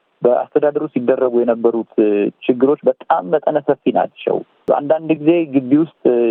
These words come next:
የማህበራችንን የአባልነት ፎርም የሚያስሞሉ ሰዎችን እስከ መቅጣት ተደርሶ ነበረ። ማህበሩን እንቅስቃሴ ሙሉ በሙሉ ህገወጥ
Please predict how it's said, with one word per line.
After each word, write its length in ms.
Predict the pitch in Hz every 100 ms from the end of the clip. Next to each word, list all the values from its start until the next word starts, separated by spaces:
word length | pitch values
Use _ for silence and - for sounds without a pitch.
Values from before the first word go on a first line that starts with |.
| 110
የማህበራችንን 1200 | 117 120 117 - 127 123 131 139 135 - 147 165 180 _ _ _
የአባልነት 520 | 131 135 143 147 143 -
ፎርም 260 | 139 131
የሚያስሞሉ 560 | 123 131 151 170 156 165 170
ሰዎችን 420 | 143 131 - 117
እስከ 220 | - 139
መቅጣት 420 | 135 - - 113 - - - -
ተደርሶ 400 | 120 120 110 151
ነበረ። 340 | 117 - - - - _ _ _
ማህበሩን 440 | 127 131 143 147 143
እንቅስቃሴ 600 | 127 131 - 135 147 139
ሙሉ 180 | 135 139
በሙሉ 320 | 131 123 131 156 151 113 117
ህገወጥ 500 | 123 123 147 156